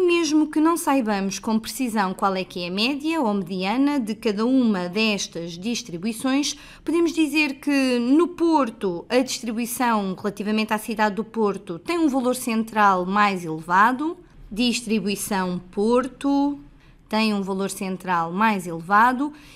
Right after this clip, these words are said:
e até poderíamos vir a calcular a média ou mediana. E a dispersão?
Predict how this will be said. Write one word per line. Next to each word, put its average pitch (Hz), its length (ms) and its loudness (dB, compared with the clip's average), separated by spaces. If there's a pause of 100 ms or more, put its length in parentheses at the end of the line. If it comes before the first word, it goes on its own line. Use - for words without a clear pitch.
e 349 140 -2
até 311 220 -2
poderíamos 226 520 0
vir 214 200 -2
a 208 40 -2
calcular 208 480 0
a 185 80 -4
média 202 600 -4
ou 247 140 0
mediana. 165 760 -4 (540)
E 494 160 0
a - 20 -10
dispersão? 180 640 -6